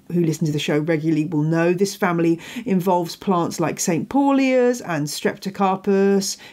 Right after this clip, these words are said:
Cheritas, A K A Primulinas,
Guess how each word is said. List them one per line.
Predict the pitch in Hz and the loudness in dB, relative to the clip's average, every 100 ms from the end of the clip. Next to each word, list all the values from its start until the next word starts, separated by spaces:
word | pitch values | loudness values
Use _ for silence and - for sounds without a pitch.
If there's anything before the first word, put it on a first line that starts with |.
| - | -10
Cheritas, | - 196 202 202 196 185 - | -2 0 0 0 0 0 -2
A | 170 | -2
K | 165 170 160 | 0 0 2
A | 156 143 | 2 0
Primulinas, | - 202 175 170 170 165 160 160 | 0 0 2 2 2 2 0 -2